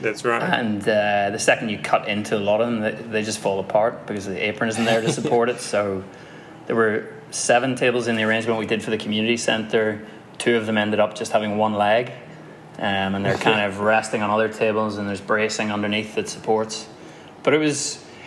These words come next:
Speaker 2: it was a really nice challenge. Like, I brought over a few, few kind of key essential tools, and then it was working with whatever tools they had in the, in the shed up on site, and, uh, three of his staff were working with me doing it. They got to be on the tools a bit and sort of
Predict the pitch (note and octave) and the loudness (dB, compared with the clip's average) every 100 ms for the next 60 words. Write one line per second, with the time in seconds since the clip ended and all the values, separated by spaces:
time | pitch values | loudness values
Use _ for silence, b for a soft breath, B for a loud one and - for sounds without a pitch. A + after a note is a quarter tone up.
0 | - F3 E3 E3+ F3+ D#3+ C#3 C3+ - A2 | 0 2 4 4 4 4 2 2 2 4
1 | C3 C#3+ C3 A#2 A2+ C3 C3 A2+ - A#2+ | 4 2 2 4 6 4 4 0 2 4
2 | A#2 A2+ A2+ G#2+ A#2+ A2+ A2+ - - A2+ | 4 4 2 2 0 2 0 -4 0 0
3 | G#2 A2 G#2+ F#2+ - A#2 A2 - A2+ - | 0 0 -2 -2 0 2 2 0 0 0
4 | B2 - C3 C3 A#2 G#2+ A2 A2 A2 G#2 | 0 2 2 2 2 0 0 0 -2 -4
5 | G#2 - A2+ A2 A#2 G#2+ G#2+ - A2 A2 | -6 -2 0 0 0 0 -2 0 2 2
6 | A2 G#2 A2 A2 A2+ A2 G2+ G2+ A2+ A2 | 2 0 -2 -2 2 2 4 2 2 0
7 | G#2 G2+ G2 F#2+ B2 G#2 - G2+ A2 A2+ | -2 -2 -2 -4 -4 -2 0 2 4 4
8 | A2 G#2 G2+ - A2 B2+ B2 A2 G2+ G2 | 2 -2 0 2 4 2 -2 -4 -2 -4
9 | G2 B B B B - - G#2+ G#2 G2+ | -8 B B B B -6 2 4 4 0
10 | - A#2 A2 A2 G#2+ - G#2+ G#2+ A2+ - | 0 0 2 2 -2 2 4 4 2 0
11 | G#2+ G#2+ A2+ A2 A2 A2 G2 G#2 G#2 G#2 | 0 0 0 -2 -2 -4 -2 -2 0 -2
12 | F#2+ - G#2+ G#2 G#2+ G2 A2 G#2 G#2 A#2 | -2 0 0 0 -2 0 0 0 -2 -2
13 | A2 G#2+ A2 A2+ A#2 - A2 G#2 G2+ G2 | 0 0 2 2 0 -4 -4 -2 -4 -6
14 | - G2+ | -8 -8